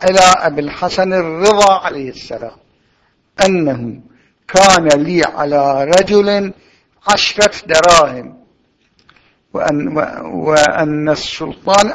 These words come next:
أسقط تلك الدراهم، وجاء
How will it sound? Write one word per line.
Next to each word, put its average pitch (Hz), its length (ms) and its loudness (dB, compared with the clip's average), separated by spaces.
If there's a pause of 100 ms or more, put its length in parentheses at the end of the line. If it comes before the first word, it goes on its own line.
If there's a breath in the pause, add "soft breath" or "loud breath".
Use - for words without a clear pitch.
أسقط - 500 -4
تلك 156 220 -12
الدراهم، 160 520 -12 (2750)
وجاء 180 480 2